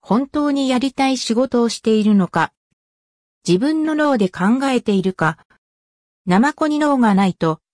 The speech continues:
馬鹿にしていないか。膨大な資源を使う社会を作り、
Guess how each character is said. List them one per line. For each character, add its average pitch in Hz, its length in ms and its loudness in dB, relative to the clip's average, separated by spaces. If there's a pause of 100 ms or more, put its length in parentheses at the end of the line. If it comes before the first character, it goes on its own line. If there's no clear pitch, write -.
馬 247 140 0
鹿 302 140 0
に 220 140 4
し - 100 -6
て 220 120 -2
い 214 100 2
な 220 120 2
い 233 100 -4
か。 - 280 -10 (1400)
膨 240 220 2
大 285 220 -4
な 269 160 0
資 285 220 -6
源 233 300 2
を 156 80 -2
使 254 300 -2
う 294 80 0
社 - 180 -4
会 240 240 0
を 175 140 2
作 - 240 -4
り、 156 180 -4